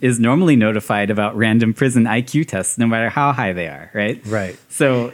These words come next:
Speaker 2: I mean
Speaker 1: somehow he was looking for smart people.
Speaker 2: And this is one of the weird things. I mean, it just touches a little bit on one of the weird things about the world of Idiocracy, that it seems to be a world of just, like,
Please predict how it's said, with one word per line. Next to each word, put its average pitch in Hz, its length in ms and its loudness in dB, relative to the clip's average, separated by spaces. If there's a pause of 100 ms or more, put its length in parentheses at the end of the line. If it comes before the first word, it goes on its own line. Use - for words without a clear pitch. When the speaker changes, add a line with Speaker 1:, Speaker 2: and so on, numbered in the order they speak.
(120)
Speaker 2:
I 135 120 0
mean 139 280 0
Speaker 1:
somehow 180 720 2
he 135 200 2
was 131 240 2
looking 117 560 2
for 117 300 2
smart 101 360 0
people. 82 420 -6 (320)
Speaker 2:
And 135 140 0
this 202 180 -2
is 202 80 -4
one 151 200 2
of 117 80 0
the 113 80 0
weird 117 260 0
things. 101 580 -4
I 104 120 -6
mean, 107 120 -2
it 107 60 -4
just 120 160 -6
touches 113 300 -6
a 101 40 -4
little 110 200 -2
bit 101 100 -2
on 95 140 -4
one 101 120 -2
of 92 60 -6
the 90 80 -8
weird 95 200 -4
things 95 220 -6
about 90 240 -6
the 95 80 -10
world 107 380 -2
of 92 80 -8
Idiocracy, 90 760 -8 (420)
that 104 240 -4
it 113 220 -8
seems 269 680 -2
to - 100 -4
be 113 160 -2
a 101 80 0
world 95 440 -2
of 87 140 -10
just, 98 320 -6
like, 85 460 -10